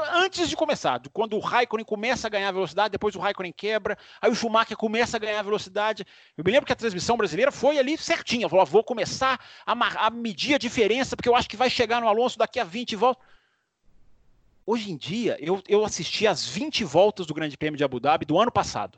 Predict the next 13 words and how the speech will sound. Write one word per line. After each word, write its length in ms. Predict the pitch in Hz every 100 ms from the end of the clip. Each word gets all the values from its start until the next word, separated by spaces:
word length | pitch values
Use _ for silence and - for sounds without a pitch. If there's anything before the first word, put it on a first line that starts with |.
| _ _ _
vinte, 560 | 117 160 - - - _ _ _ _ _
na 160 | 113 110
transmissão 420 | 127 117 113 165
brasileira. 540 | 175 170 135 101 - _ _ _ _ _ _ _ - _ _ _ -
É, 340 | 127 131 123 113 _ _ _ _
o 60 | 143
narrador 400 | 180 185 143 185
não 80 | 190
sabia 360 | - 175 156
o 60 | 185
número 300 | 160 180 170
das 200 | 170 -
curvas. 640 | - 151 120 - - -